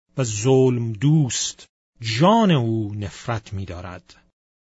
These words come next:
بر شریر دامها و آتش و کبریت خواهد بارانید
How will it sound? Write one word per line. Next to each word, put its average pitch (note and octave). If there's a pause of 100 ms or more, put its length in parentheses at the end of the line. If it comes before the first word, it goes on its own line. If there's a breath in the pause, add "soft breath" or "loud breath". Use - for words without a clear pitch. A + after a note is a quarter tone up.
(640)
بر A#2+
شریر F#3
دامها D#3+
و D#3
آتش D#3+
و D#3
کبریت D#3
خواهد A#2+
بارانید G#2